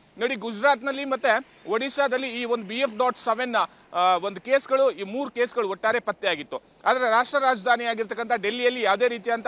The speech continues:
ಈ ಒಂದು ಹೊಸ ತಳಿಯ ಪ್ರಕರಣಗಳು ಪತ್ತೆಯಾಗಿರ್ಲಿಲ್ಲ. ಈ ರೀತಿಯಲ್ಲಿ ಒಂದಿಷ್ಟು ಚರ್ಚೆಗಳನ್ನ ಮಾಡ್ತಾರೆ, ವರದಿಯನ್ನ ಕೇಳ್ತಾರೆ. ಹಾಗೇನೆ ರಾಜ್ಯದಕ್ಕೆ ಈಗಾಗಲೇ ಪ್ರಧಾನಿ ಮೋದಿ ಅವರು ಒಂದಿಷ್ಟು ಜವಾಬ್ದಾರಿಯನ್ನು ನೀಡಿದ್ದಾರೆ.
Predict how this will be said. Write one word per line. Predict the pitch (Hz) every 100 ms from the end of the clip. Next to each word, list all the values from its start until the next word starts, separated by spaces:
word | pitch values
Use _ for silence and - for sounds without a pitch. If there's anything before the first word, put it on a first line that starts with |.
| 208
ಈ | 214 294
ಒಂದು | 285 240
ಹೊಸ | 202 220 285
ತಳಿಯ | 240 247 226
ಪ್ರಕರಣಗಳು | 208 208 180 170 226
ಪತ್ತೆಯಾಗಿರ್ಲಿಲ್ಲ. | 180 165 160 135 123 113 - - -
ಈ | 220
ರೀತಿಯಲ್ಲಿ | 277 226 285
ಒಂದಿಷ್ಟು | 254 247 254 - 240 - _ _ _ -
ಚರ್ಚೆಗಳನ್ನ | 285 254 277 269 240
ಮಾಡ್ತಾರೆ, | 208 170 185 220
ವರದಿಯನ್ನ | 196 226 254 240
ಕೇಳ್ತಾರೆ. | 214 175 135 143
ಹಾಗೇನೆ | 190 202 185 196 - _ _ 147
ರಾಜ್ಯದಕ್ಕೆ | 175 262 262 302 247 294 220 220
ಈಗಾಗಲೇ | 185 214 254
ಪ್ರಧಾನಿ | 226 214 240 233
ಮೋದಿ | 220 233
ಅವರು | 233 240
ಒಂದಿಷ್ಟು | 220 214 214
ಜವಾಬ್ದಾರಿಯನ್ನು | 185 233 269 254 220 247 208
ನೀಡಿದ್ದಾರೆ. | 185 151